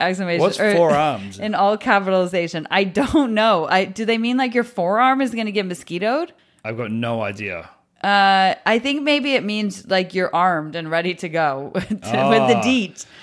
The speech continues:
Speaker 2: arm yourself. Hey,
Speaker 1: Yeah.
Speaker 2: remember when you got smashed by mosquitoes in the Amazon in Peru and I didn't get any?
Speaker 1: Yes, thank you for that lovely memory.
Speaker 2: Yes, uh, that was amazing. For anybody who's out there who gets,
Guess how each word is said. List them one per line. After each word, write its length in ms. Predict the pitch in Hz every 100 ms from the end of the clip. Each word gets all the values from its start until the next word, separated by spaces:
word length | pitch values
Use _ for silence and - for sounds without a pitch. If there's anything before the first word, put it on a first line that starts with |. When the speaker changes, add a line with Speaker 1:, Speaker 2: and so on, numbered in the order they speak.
| -
Speaker 2:
arm 240 | 120 147 156
yourself. 560 | 143 131 123 107 98 - -
Hey, 180 | - 160
Speaker 1:
Yeah. 420 | 180 175 151 151 156 _ - _
Speaker 2:
remember 340 | 139 165 233
when 200 | 262 214
you 100 | 156
got 180 | 156 147
smashed 280 | - 143 131
by 100 | 143
mosquitoes 480 | 135 131 123 123 120
in 60 |
the 140 | 131 110
Amazon 340 | 113 123 127
in 140 | 120 120
Peru 260 | 117 127
and 120 | 120 117
I 80 |
didn't 180 | 117 120
get 160 | 117 95
any? 280 | 110 165 143
Speaker 1:
Yes, 400 | 190 185 147 - -
thank 240 | 180 175
you 400 | 160 147 143 156
for 180 | 160 185
that 280 | 170 165 156
lovely 280 | 170 160 165
memory. 540 | 151 147 139 139 147 - _ _
Speaker 2:
Yes, 520 | 123 107 - - - _
uh, 400 | 127 123 117 120
that 200 | 127 123
was 200 | 135 123
amazing. 640 | - 120 117 113 113 110 - -
For 140 | - 160
anybody 360 | 202 196 185
who's 200 | 170 156
out 200 | - 139
there 180 | 135 143
who 120 | 127
gets, 340 | 123 131 123